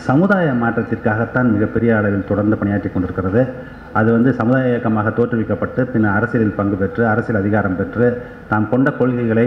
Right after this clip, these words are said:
நாட்டில் நிறுவுவது என்பதற்காக தீவிரமாக பணியாற்றி கொண்டிருக்கக்கூடியது. அப்போ ஏற்கனவே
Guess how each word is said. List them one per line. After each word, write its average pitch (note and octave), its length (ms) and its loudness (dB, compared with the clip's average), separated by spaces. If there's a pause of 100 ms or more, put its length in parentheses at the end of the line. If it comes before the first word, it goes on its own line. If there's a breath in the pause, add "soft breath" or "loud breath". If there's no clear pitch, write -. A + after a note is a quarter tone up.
(100)
நாட்டில் A2 360 2
நிறுவுவது A2+ 520 2 (100)
என்பதற்காக G2 580 0
தீவிரமாக G#2 440 0
பணியாற்றி G2 360 0
கொண்டிருக்கக்கூடியது. D2 640 -6 (460 loud breath)
அப்போ B2 160 2 (760)
ஏற்கனவே D#3+ 380 0